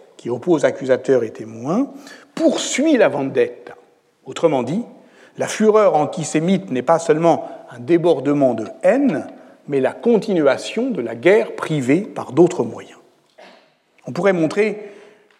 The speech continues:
le montrer dans bien d'autres exemples. Le plus fameux,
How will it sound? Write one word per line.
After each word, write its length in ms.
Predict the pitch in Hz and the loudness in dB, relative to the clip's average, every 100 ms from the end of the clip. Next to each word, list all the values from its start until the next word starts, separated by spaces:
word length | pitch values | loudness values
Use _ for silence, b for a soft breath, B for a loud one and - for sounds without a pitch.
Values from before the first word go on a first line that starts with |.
| - | -12
le 100 | 156 | -2
montrer 260 | 170 180 233 | 0 2 2
dans 140 | 165 | 2
bien 280 | 147 196 220 | 0 0 2
d'autres 380 | 190 185 135 117 | 2 0 -2 -8
exemples. 440 | - - - - _ _ _ _ _ _ - - | -10 -14 -20 -20 _ _ _ _ _ _ -20 -14
Le 140 | - 135 | -4 -2
plus 180 | 175 | 0
fameux, 380 | 147 139 127 160 | 4 4 4 0